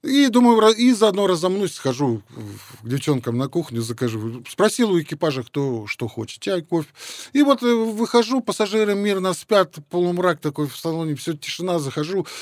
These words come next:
начинаю с бригадиром разговаривать, она готовит кофе, чай, кому что там заказано. И вот, вы знаете, вот такой какой-то толчок,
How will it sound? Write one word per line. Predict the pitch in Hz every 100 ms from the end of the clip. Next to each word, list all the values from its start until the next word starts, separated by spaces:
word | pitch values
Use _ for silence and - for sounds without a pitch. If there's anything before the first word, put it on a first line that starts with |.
| - -
начинаю | 175 170 170
с | 147
бригадиром | 160 170 160 175 156
разговаривать, | 151 139 170 220 208 170 151
она | 151 139 123 - 123 127 131
готовит | 147 151 127 120
кофе, | 143 127
чай, | 135 240 214 - - - - _
кому | 160 165
что | 147 - 143
там | 117 131 117 151 139 117
заказано. | 123 120 107 104 104 - - - - -
И | - 269
вот, | 262
вы | 262
знаете, | 233 254 240 214
вот | 196
такой | 208 214 170 _ _ -
какой-то | 185 214 208 185
толчок, | 220 214 - 262 -